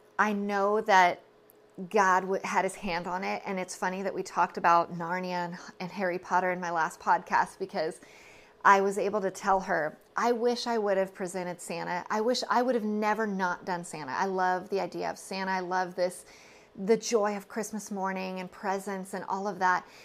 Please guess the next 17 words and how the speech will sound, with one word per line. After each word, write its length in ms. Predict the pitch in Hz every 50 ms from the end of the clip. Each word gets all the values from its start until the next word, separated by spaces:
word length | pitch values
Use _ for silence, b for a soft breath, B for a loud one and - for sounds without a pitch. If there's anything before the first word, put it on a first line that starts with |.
| B B B -
And 260 | - 214 202 190 - - - _ _ _ _
I 260 | - 208 208 196 220 233
would, 540 | 214 196 196 220 208 202 202 196 190 190 - b b b b b b b b _ _ _
I 160 | 208 220 208
would 220 | 202 202 233 208 214
not 340 | 220 214 208 208 190 - - - - _ - - _ _ _ -
not 300 | 202 208 - 285 - -
do 120 | 269 277
Santa, 440 | 262 - - 269 269 269 277 269 - -
but 100 | 220 214
I 120 | 208 202
would 160 | 196 202 196
have 180 | 196 196 - -
presented 500 | - 220 190 185 196 190 190 190 190 180
Santa 480 | - - - 190 180 175 175 175 175 - -
as 260 | 180 185 170 180 190
the, 160 | - 175 -